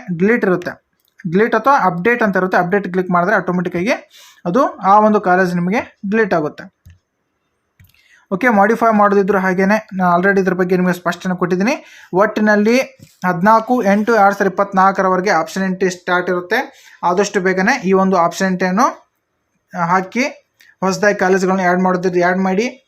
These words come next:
ಡಿಲೀಟ್ ಮಾಡೋದಿದ್ರೆ ಡಿಲೀಟ್ ಮಾಡಿ, ಮಾಡಿಫೈ ಮಾಡೋದಿದ್ರೆ ಮಾಡಿಫೈ ಮಾಡಿ. ಯಾವೆಲ್ಲ ಈ ಒಂದು ಮಾಹಿತಿಯ ವಿಡಿಯೋವನ್ನು ಪ್ರತಿಯೊಬ್ಬರಿಗೂ ಶೇರ್ ಮಾಡಿ. ಯಾಕೆಂದರೆ ಅದ್ರ ಬಗ್ಗೆ ಅಧಿಸೂಚನೆ ಬಿಟ್ಟಿಲ್ಲ, ಆದರೆ ಲಿಂಕ್ ಆಕ್ಟಿವೇಟ್ ಆಗಿದೆ. ಇದ್ರ ಬಗ್ಗೆ ಬಹಳಷ್ಟು ವಿದ್ಯಾರ್ಥಿಗಳಿಗೆ ಗೊತ್ತಿರಲ್ಲ.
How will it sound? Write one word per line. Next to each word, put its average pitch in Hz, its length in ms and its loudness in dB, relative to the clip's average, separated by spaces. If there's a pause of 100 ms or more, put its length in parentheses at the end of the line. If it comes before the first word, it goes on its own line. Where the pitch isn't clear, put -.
ಡಿಲೀಟ್ 190 280 -2
ಮಾಡೋದಿದ್ರೆ 185 460 0
ಡಿಲೀಟ್ 185 300 0
ಮಾಡಿ, 190 260 0
ಮಾಡಿಫೈ 180 420 -2
ಮಾಡೋದಿದ್ರೆ 180 480 0 (360)
ಮಾಡಿಫೈ 175 360 0 (240)
ಮಾಡಿ. 190 260 -2 (440)
ಯಾವೆಲ್ಲ 208 340 2 (400)
ಈ 202 100 -2
ಒಂದು 220 460 2
ಮಾಹಿತಿಯ 202 480 0
ವಿಡಿಯೋವನ್ನು 190 480 2
ಪ್ರತಿಯೊಬ್ಬರಿಗೂ 208 560 0
ಶೇರ್ 202 280 0
ಮಾಡಿ. 185 240 0 (340)
ಯಾಕೆಂದರೆ 226 400 0
ಅದ್ರ 196 180 0
ಬಗ್ಗೆ 214 200 -2
ಅಧಿಸೂಚನೆ 214 500 -2
ಬಿಟ್ಟಿಲ್ಲ, 202 300 -2
ಆದರೆ 208 200 2
ಲಿಂಕ್ 220 360 -4
ಆಕ್ಟಿವೇಟ್ 202 420 0
ಆಗಿದೆ. - 540 -4
ಇದ್ರ 190 140 2
ಬಗ್ಗೆ 214 220 0
ಬಹಳಷ್ಟು 202 360 0
ವಿದ್ಯಾರ್ಥಿಗಳಿಗೆ 202 600 0
ಗೊತ್ತಿರಲ್ಲ. 175 420 -2